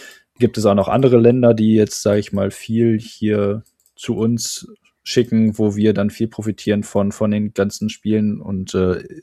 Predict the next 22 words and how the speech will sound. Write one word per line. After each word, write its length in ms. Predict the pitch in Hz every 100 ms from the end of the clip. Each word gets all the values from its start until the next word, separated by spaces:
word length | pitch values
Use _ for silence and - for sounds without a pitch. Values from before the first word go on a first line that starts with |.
| - _ -
wie 600 | 110 104 101 110 131 123 -
prof-, 300 | 113 - _ _ _ _ -
wie 140 | 107
ist 120 | 113
der 80 | 113
französische 480 | - 104 120 107 104
Markt 380 | 101 104 - -
da 160 | 92
besser 320 | 92 104 95 87
für 160 | 85
uns, 280 | - 85 -
sag 160 | 80 80
ich 120 | -
mal? 240 | 85 82
Das, 320 | 92 - - - _ - - - -
wie 120 | 104
profitieren 420 | 104 95 92 98
wir 80 | 92
da 240 | 87 87 -
sehr 260 | 92 98
stark 400 | 95 - 87 80
von? 300 | - 85 87